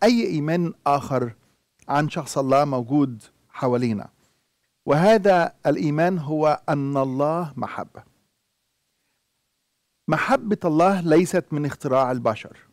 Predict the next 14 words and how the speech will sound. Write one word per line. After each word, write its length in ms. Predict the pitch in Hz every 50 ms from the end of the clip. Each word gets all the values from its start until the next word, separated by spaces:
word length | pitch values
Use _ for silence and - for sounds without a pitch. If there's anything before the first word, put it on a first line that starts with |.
| _ _ _ _ _ _ _ _ _ _ _ _ _ _ -
مش 200 | 156 160 - 190
لأن 220 | 175 156 156 175
احنا 400 | 202 - - 196 185 165 156 147 - _ _ _ _ _ _ _ _ _
حابين 580 | - - - 156 139 123 123 175 202 214 202 185 -
إن 200 | - 151 143 143
إلهنا 480 | 143 - - 143 160 160 - 165 165 151
يكون 400 | 143 131 - - 170 165 156 147
محب 380 | 139 135 - 202 220 220 185 170 _ _ _ _ _ _ _
فقلنا 560 | - 156 151 202 190 202 190 180 165 - -
إن 140 | 160 147 143
الله 340 | 135 135 135 139 139 131 117
محبة، 400 | 127 117 - - 104 107 107 131 -
لا، 160 | 151 180 196
لا، 180 | 190 135 -